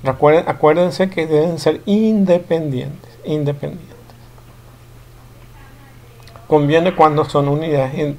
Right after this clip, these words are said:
independientes, caso de las matrices, cuando tienen dependencia, en el caso de algoritmos donde X y Z tienen variables dependientes unas de otras, en el caso de Y depende del valor de B de usada en X.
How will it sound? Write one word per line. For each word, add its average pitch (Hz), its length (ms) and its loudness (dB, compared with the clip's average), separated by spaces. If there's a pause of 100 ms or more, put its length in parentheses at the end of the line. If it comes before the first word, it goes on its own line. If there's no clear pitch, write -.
independientes, 147 920 -2 (340)
caso 151 320 2
de 160 160 -2
las 143 200 -2
matrices, 139 540 -6
cuando 147 320 -2
tienen 151 440 -2
dependencia, 156 760 -2
en 143 80 -2
el 143 140 -10
caso 143 320 -4 (380)
de 147 100 4
algoritmos 151 420 2
donde 151 280 -2
X 143 420 -8
y 180 220 -6
Z 175 460 -2 (280)
tienen 151 320 0
variables 151 600 2
dependientes 143 680 0
unas 156 340 -2
de 151 120 2
otras, 143 340 -4
en 147 100 -2
el 151 120 -4
caso 135 320 -2
de 160 100 -4
Y 165 220 -6 (340)
depende 147 420 0
del 151 80 2
valor 143 380 2
de 143 140 0
B 135 280 -2 (280)
de 147 300 -4
usada 139 560 -4
en 147 160 -6
X. - 600 -10